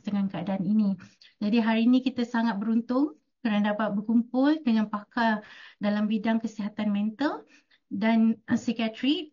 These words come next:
<clears throat> yang akan membantu <clears throat> berkongsi, uh, pengalaman dan pengetahuan beliau. Jadi melalui sesi ini saya harap, uh, kita berharap dapat meningkatkan kesedaran, menyediakan sokongan yang lebih baik untuk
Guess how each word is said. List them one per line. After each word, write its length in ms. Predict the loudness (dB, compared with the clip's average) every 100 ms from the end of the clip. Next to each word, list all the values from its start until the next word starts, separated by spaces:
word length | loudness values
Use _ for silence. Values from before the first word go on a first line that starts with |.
| _
<clears throat> 400 | 4 8 10 10
yang 160 | 8 4
akan 300 | 4 4 4
membantu 680 | 4 2 0 -2 -2 -6 0
<clears throat> 220 | 4 6
berkongsi, 760 | 4 2 0 2 -2 -2 -4
uh, 240 | -4 -4 -4
pengalaman 640 | -4 -2 2 2 4 2 0 -6 -20 _ -2
dan 240 | 0 0
pengetahuan 580 | -2 -2 -2 0 0 0
beliau. 480 | 0 0 -2 -4 -8 -16 -10 -2
Jadi 120 | 4
melalui 320 | 4 4 2 2
sesi 240 | -2 0
ini 160 | 2 2
saya 240 | 0 -4
harap, 400 | -4 -4 -4 -6 -4
uh, 160 | -6
kita 400 | -4 -6 -2 0
berharap 480 | 0 0 0 0 -2
dapat 320 | -2 -4 -2
meningkatkan 800 | 0 0 -2 -4 -6 -4 -2 -2
kesedaran, 720 | -4 -6 -4 -2 -2 0 0 -2 -8 -20 -2
menyediakan 640 | 4 4 4 2 2 0
sokongan 560 | 0 -2 0 2 2 0
yang 40 | 0
lebih 160 | -2
baik 400 | -2 -2 -2 -2
untuk 400 | -2 -2 -6 -8